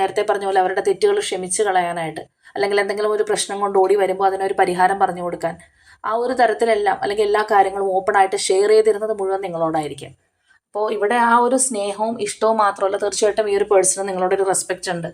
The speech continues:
നിങ്ങളെ ആ ഒരു പേഴ്സൺ ഏതൊക്കെയോ തരത്തിൽ ബഹുമാനിക്കുന്നുണ്ട്. നിങ്ങളുടെ ആ ഒരു, ആ, എനർജി എന്ന് പറയുന്ന ഒരു അത്രത്തോളം വാല്യുബിൾ ആയിട്ട് കാണുന്ന ഒരു പേഴ്സൺ തന്നെയാണ്. അപ്പം ഇങ്ങനെയുള്ള നിങ്ങൾക്കൊരു ജസ്റ്റിസ് തന്നില്ല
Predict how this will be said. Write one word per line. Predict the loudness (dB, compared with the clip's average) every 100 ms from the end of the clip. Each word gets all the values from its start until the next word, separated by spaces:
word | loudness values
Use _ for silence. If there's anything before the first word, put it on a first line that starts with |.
| _ _ _ _ -10
നിങ്ങളെ | 0 4 4
ആ |
ഒരു | 4 2
പേഴ്സൺ | 0 0 0
ഏതൊക്കെയോ | 0 0 -2 0
തരത്തിൽ | 0 0 -2 -2
ബഹുമാനിക്കുന്നുണ്ട്. | 0 0 -2 -2 -6 -4 -4
നിങ്ങളുടെ | 0 0 4 4
ആ | 4
ഒരു, | 0 -4 -12 _ _ _
ആ, | -8 -6 -4
എനർജി | -2 0 0
എന്ന് | -2 0
പറയുന്ന | 0 0 -2
ഒരു | -2
അത്രത്തോളം | -2 2 4 4 0 2
വാല്യുബിൾ | 4 4 4 4
ആയിട്ട് | 4 0 0
കാണുന്ന | 0 0 -2
ഒരു | 2
പേഴ്സൺ | 2 2 0 -4
തന്നെയാണ്. | -4 -10 -14 _ _ -20 _ _ _ _ _ _ _ _ _ _ _
അപ്പം | -8
ഇങ്ങനെയുള്ള | -4 -2 -2 -2 -2
നിങ്ങൾക്കൊരു | -2 -4 0 2 2 0 -2
ജസ്റ്റിസ് | -4 0 -2 0
തന്നില്ല | -4 -4 -4